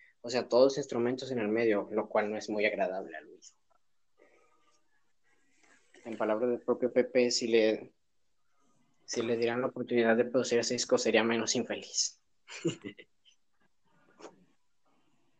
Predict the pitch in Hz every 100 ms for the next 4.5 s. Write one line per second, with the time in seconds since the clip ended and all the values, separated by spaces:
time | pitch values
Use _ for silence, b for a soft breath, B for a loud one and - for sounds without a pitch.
0 | _ _ _ _ _ _ 107 104 107 95
1 | 101 - - - - - _ _ _ _
2 | _ _ _ _ - 98 - - _ _
3 | _ _ _ - - _ _ _ _ _
4 | - - 101 - -